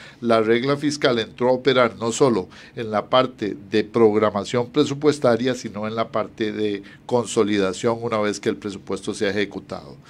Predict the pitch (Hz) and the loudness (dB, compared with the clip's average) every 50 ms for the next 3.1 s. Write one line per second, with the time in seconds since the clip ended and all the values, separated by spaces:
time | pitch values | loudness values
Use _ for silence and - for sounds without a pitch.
0 | - - - - - - - 151 143 147 160 180 190 - - - - - - - | -20 -20 -20 -20 -20 -10 -4 0 2 2 2 0 -2 -8 -14 -20 -20 -16 -8 -2
1 | 127 127 120 117 123 123 107 - - 123 - - 110 101 95 117 123 123 135 120 | 0 2 2 0 -2 -8 -10 -6 -6 -6 -4 -4 -6 -4 -2 -2 -2 -2 0 2
2 | 147 147 147 147 110 98 - 113 107 107 113 117 131 123 - 113 110 104 110 117 | 0 0 0 0 -4 -2 0 0 0 0 -2 -2 -4 -4 -4 -6 -4 0 2 2
3 | 117 | 2